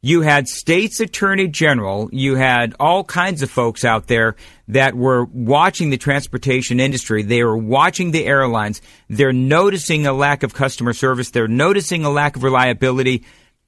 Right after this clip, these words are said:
Pete Buttigieg is asked the question, and he literal-, literally said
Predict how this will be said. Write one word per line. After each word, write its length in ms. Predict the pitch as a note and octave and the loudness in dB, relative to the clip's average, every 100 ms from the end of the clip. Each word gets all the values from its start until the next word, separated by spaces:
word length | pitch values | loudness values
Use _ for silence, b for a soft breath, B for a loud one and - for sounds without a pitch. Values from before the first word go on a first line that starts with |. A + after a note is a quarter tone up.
| - | -2
Pete 240 | F#3+ F#3 | 0 2
Buttigieg 580 | F3+ E3+ C#3 C#3 C3+ - | 2 2 2 2 0 -2
is 240 | B2 A#2 - | -4 -4 -2
asked 380 | C#3+ D#3 - - | 2 2 0 -4
the 80 | F#3+ | -4
question, 560 | - D3 C#3+ C#3 B2 b b b B2 | 0 0 0 -2 -4 b b b -2
and 180 | C#3 | 0
he 160 | C#3 C3+ | 2 0
literal-, 600 | A#2+ B2+ E3 F#3 F#3 F3+ | 0 0 2 2 0 -2
literally 520 | B2+ C#3 G3 G3 F#3 | -2 0 2 2 0
said 440 | D#3 D#3 C3 A#2+ | 0 0 2 0